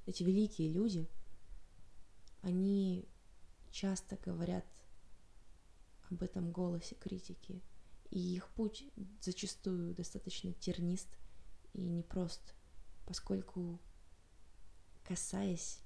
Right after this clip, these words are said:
всего того, что как капуста наслаивается на тебя, ради того, чтобы достичь самого сердца своего,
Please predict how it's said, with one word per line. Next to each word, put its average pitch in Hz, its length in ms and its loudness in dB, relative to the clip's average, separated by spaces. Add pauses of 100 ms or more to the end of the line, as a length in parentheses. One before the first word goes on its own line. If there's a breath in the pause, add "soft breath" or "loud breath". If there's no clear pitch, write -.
(400)
всего 190 260 0
того, 180 400 0
что 170 540 -2 (440)
как - 220 -6
капуста - 480 0
наслаивается 196 680 0
на 170 60 2
тебя, 170 380 -2 (1400)
ради 180 260 4
того, 175 240 0
чтобы 175 340 -2
достичь - 640 -2
самого 175 400 0
сердца - 420 -4
своего, 165 420 0